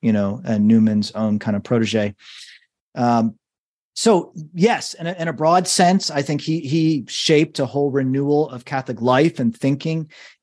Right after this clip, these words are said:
and letters, um, within England, including at Oxford directly.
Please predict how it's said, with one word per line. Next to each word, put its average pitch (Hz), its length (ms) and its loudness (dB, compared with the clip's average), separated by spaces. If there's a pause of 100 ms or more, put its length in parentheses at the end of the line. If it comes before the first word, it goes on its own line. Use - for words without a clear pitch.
and 156 360 4
letters, 147 680 2
um, 120 600 0
within 127 380 0
England, 104 420 -4
including 123 500 2
at 113 200 -2
Oxford 104 400 -4
directly. 98 520 -10